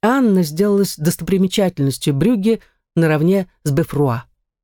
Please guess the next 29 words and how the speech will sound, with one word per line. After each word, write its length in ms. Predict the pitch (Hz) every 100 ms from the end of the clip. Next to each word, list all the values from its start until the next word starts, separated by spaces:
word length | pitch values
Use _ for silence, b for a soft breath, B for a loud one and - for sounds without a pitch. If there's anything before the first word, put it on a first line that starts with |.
| _ _ _ _ _ _ _ _ _ _ _ -
Эта 140 | 185 185
внезапная, 840 | 196 185 226 240 - 139 127 - _
головокружительная 1040 | 156 156 160 160 160 220 190 175 170 160 b b
и, 80 | 160
на 80 | 151
ее 180 | 156 160
взгляд, 360 | 139 165 170
незаслуженная 720 | 175 175 180 196 160 143 139 143
слава 420 | 208 220 170 b b b _ _
вызывала 420 | 175 175 208 254 220
у 60 |
нее 220 | 202 202
отторжение. 840 | 208 - 226 214 202 170 127 123 127 _ _ _ _ _ _ _ 165
Люди 220 | 160 160
присвоили 560 | 170 - 165 160 156
ее 120 | 151 147
поступки, 640 | 151 - - 175 - 180 B _ _ _ _
все 160 | - 185
равно 260 | 170 175 175
как 280 | 190 -
вор 320 | 175 208 220 - _ _ _
срывает 560 | - 202 196 196 185 -
одежду 540 | 175 160 196 190 156
со 120 | -
своей 280 | 151 165 165
жертвы, 420 | 156 233 196 147
не 140 | 139 175
спрашивая 560 | - 277 262 - 135
ее, 320 | 131 127 123